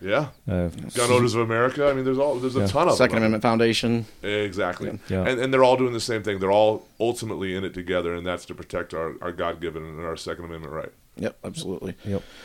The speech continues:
Speaker 3: But, you know, Nashville, five years ago, N R A was here, and I still, to this day, as soon as someone in the industry says, "Oh, you live in Nashville?"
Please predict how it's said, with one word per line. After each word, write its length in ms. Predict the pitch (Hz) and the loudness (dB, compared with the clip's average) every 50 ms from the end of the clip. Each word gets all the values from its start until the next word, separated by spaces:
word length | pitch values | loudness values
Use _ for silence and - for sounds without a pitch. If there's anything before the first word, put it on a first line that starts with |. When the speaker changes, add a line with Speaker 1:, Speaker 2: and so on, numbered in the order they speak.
| - - - - _ | -20 -20 -20 -12 _
Speaker 3:
But, 160 | - 127 127 - | 4 4 4 6
you 80 | 139 147 | 6 6
know, 80 | 139 131 | 6 6
Nashville, 460 | 131 143 147 143 - - 120 117 110 | 6 6 4 4 2 2 4 4 4
five 260 | - 123 117 120 117 | 6 6 6 6 6
years 200 | 120 120 117 117 | 4 2 2 0
ago, 220 | 110 101 104 101 | 0 0 0 0
N 100 | 98 98 | 0 0
R 140 | 98 98 95 | 0 0 0
A 60 | 95 | -2
was 120 | 92 90 - | -2 -2 -2
here, 300 | - 92 92 95 95 - - | -2 -2 -2 -4 -4 -4 -4
and 480 | 92 92 92 92 87 87 92 - - - _ _ _ - | -4 -2 -2 -4 -4 -6 -8 -10 -12 -20 _ _ _ -4
I 240 | - 107 113 113 104 - - | 0 2 2 2 0 4 8
still, 380 | - - - - 127 127 127 123 | 10 10 10 10 8 6 6 6
to 100 | - - | 4 0
this 180 | 110 110 104 - | -2 -2 -2 -2
day, 300 | - 113 113 107 101 101 92 - - | 0 0 0 0 0 -2 -4 -6 -4
as 140 | - 92 104 | -4 -2 -2
soon 180 | - - 123 123 | 0 2 4 4
as 140 | 123 117 - | 4 4 2
someone 400 | 123 120 117 113 104 101 98 - - - - | 2 2 2 2 0 0 -2 -6 -12 -6 0
in 120 | 117 117 113 | 2 2 4
the 80 | 113 | 4
industry 420 | 120 117 113 - - - 110 104 95 | 4 4 2 0 0 0 0 0 0
says, 200 | - 104 - - | -2 -4 -4 0
"Oh, 100 | - 196 | 2 4
you 140 | 190 156 185 | 4 4 4
live 140 | 180 160 117 | 4 4 4
in 100 | 107 101 | 4 2
Nashville?" 500 | 110 120 139 - - - 170 170 175 | 2 2 0 0 -2 -2 0 -2 -2